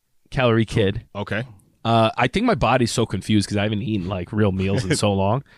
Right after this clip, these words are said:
Speaker 1: that, like, real food being
Speaker 2: Yep.
Speaker 1: introduced to my body is really reacting well.
Speaker 2: <laughs> You did the, the microwavable approach for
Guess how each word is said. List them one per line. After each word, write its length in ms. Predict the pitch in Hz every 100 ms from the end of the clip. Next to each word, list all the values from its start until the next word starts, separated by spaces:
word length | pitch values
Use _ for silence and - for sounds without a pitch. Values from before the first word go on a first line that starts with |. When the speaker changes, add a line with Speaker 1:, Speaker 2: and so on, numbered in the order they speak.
| -
Speaker 1:
that, 120 | 120 113
like, 160 | 107 104
real 260 | 117 117
food 380 | - 120 117 110
being 160 | 110 101
Speaker 2:
Yep. 100 | 110
Speaker 1:
introduced 360 | 113 117 113
to 40 | 113
my 80 |
body 300 | 98 98 98 92
is 80 |
really 180 | 107 101
reacting 480 | 98 98 98 110 101
well. 200 | 101 85 -
Speaker 2:
<laughs> 60 | - 101 - 185 - - 202 156 - -
You 80 | 117
did 140 | 123
the, 100 | 113 - - - -
the 60 |
microwavable 680 | 117 123 120 117 120 107 101
approach 360 | 95 117 104 -
for 180 | -